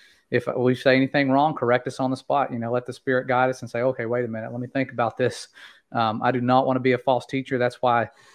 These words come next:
it took me forever to really start getting into doing Bible videos and biblical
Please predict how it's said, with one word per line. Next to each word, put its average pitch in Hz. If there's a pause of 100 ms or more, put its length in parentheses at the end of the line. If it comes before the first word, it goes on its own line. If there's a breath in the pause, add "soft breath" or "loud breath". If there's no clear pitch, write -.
it -
took 165
me 156
forever 135
to 123
really 131
start 131
getting 131
into 123
doing 120
Bible 117
videos 117
and 110
biblical 117